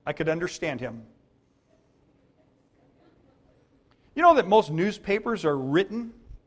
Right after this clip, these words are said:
on a fourth, fifth, sixth grade level for the most part? Why? Easy to read. You can get through an article real quick. These parables, easy to read. You can get to 'em real quick. You can understand them. It, you don't have to really think it through.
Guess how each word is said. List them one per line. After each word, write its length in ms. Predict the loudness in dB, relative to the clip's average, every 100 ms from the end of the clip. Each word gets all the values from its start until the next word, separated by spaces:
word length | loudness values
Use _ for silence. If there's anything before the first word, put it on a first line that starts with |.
| _ _ _ _ _ _ _ _ -2
on 120 | -2
a 60 |
fourth, 440 | -2 0 2 2 -2
fifth, 180 | -6 -6
sixth 340 | -8 -8 -6
grade 240 | -6 -4
level 280 | -2 -2 -2
for 160 | -6 -6
the 80 | -2
most 280 | -4 -4
part? 240 | -4 -4 -2
Why? 260 | -2 -2 -4 -20 -4
Easy 260 | 0 0 0
to 140 | 2
read. 280 | 2 0 -4 -8 -6
You 100 | -2
can 60 |
get 160 | 0 2
through 140 | 4
an 40 | 6
article 380 | 6 6 2
real 160 | 4 2
quick. 460 | 2 0 0 -6 2
These 200 | 2 2
parables, 640 | 0 4 6 6 4 0 -20 -20 -16 -4
easy 260 | -2 0
to 80 | -2
read. 440 | 2 2 2 -2 -4
You 80 |
can 80 | -2
get 160 | -2 -2
to 120 | -2
'em 120 | -2 -8 _ _ _ 0
real 140 | 2
quick. 360 | 2 2 0 -4 -20 _ _ _ _ _ -10
You 100 | -6
can 140 | 0
understand 580 | 2 2 -4 -4 -2 0
them. 140 | 0 -2
It, 100 | -6 -20 -8
you 80 | 0
don't 160 | 2
have 140 | 2 2
to 80 | 0
really 260 | 2 0
think 300 | -2 -4 -4
it 100 | -4
through. 220 | -2 -2